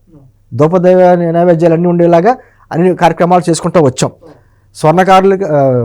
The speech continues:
ఉంటారు కదా స్వర్ణకారులు అంటారు, వాళ్ళకి కార్పొరేషన్ ఏర్పాటు చేసాం. అదేవిధంగా మత్స్యకారులకి జీవో టూ వన్ సెవెన్ మేము వచ్చిన వెంటనే రద్దు చేస్తామని చెప్పాం, రద్దు చేసాం. అంటే మీరు అన్నారు, ఇందా చెప్పారు, చేనేత కార్మి-, చేనేత కార్మికులకి జీఎస్టీ రద్దు చేసాం.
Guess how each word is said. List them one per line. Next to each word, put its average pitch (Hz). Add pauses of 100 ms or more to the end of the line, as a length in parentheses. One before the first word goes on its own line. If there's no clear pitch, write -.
(480)
ఉంటారు 156
కదా 180
స్వర్ణకారులు 170
అంటారు, 131 (240)
వాళ్ళకి 202 (200)
కార్పొరేషన్ 196
ఏర్పాటు 170
చేసాం. 143 (720)
అదేవిధంగా 190 (260)
మత్స్యకారులకి 180 (180)
జీవో 165
టూ 190
వన్ 175
సెవెన్ 160
మేము 131
వచ్చిన 175
వెంటనే 185
రద్దు 151
చేస్తామని 180
చెప్పాం, 214 (340)
రద్దు 180
చేసాం. 208 (680)
అంటే 233 (440)
మీరు 160
అన్నారు, 220
ఇందా 190
చెప్పారు, 202 (100)
చేనేత 185
కార్మి-, 202 (100)
చేనేత 214
కార్మికులకి 202
జీఎస్టీ 214
రద్దు 160
చేసాం. 147